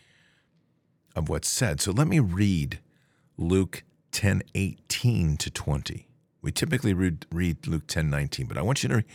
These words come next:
hear Luke ten eighteen to twenty. It says, "He said to them,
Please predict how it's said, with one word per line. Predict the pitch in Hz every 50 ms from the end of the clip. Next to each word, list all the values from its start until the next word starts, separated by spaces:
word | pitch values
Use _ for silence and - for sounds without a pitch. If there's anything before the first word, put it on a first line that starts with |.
| - _
hear | _ - - 110 92 85 78 - - - - _ _ _ _ _ -
Luke | 87 87 87 - -
ten | - - - 92 87
eighteen | 85 82 78 - - 76 76 67
to | 64
twenty. | - - - - 95 - - -
It | - _ _ _ _ _ _ _ _ _ _ _ _ _ -
says, | - 90 80 - - _ _
"He | - - 104 101
said | - - - 110 98 92 -
to | - 80
them, | 71 80 76